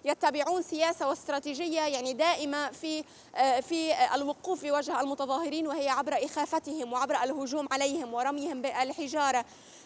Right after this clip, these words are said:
و-، ويعني، نلاحظ بشكل دائم أن الأجهزة الأمنية لا تحاسب هؤلاء على فعلتهم، ولذلك هم يفعلون ذلك مرارا وتكرارا، لأن ليس هناك من يحاسبهم على هذا، هذه الأعمال. يعني، يتع-، يتعرضون للمتظاهرين ويهجمون،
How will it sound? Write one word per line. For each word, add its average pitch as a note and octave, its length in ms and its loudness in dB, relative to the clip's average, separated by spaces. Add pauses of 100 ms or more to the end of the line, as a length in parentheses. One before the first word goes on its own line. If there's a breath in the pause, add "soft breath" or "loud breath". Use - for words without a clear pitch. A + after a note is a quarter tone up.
و-، C4 220 6
ويعني، C#4 360 4
نلاحظ D4+ 500 2
بشكل D#4 420 -4
دائم C#4+ 320 4
أن C4+ 160 -2
الأجهزة C4 600 2
الأمنية C#4 540 0 (340 loud breath)
لا D#4 140 6 (140)
تحاسب E4+ 460 0
هؤلاء C4+ 360 2
على B3+ 240 2
فعلتهم، B3+ 640 -2
ولذلك C4+ 480 6
هم F4+ 160 2
يفعلون D#4 420 0
ذلك D4+ 260 -2
مرارا C#4 480 2
وتكرارا، C#4+ 520 0
لأن B3+ 240 -2
ليس D4+ 260 0
هناك D4 320 -2
من C#4+ 180 -2
يحاسبهم D4 680 -4 (400 loud breath)
على C#4 180 8
هذا، D4 400 6
هذه C#4+ 560 2
الأعمال. C4 540 2 (340 loud breath)
يعني، C#4+ 260 2
يتع-، D4 260 4
يتعرضون C#4+ 720 2
للمتظاهرين D4+ 840 0
ويهجمون، C4 880 2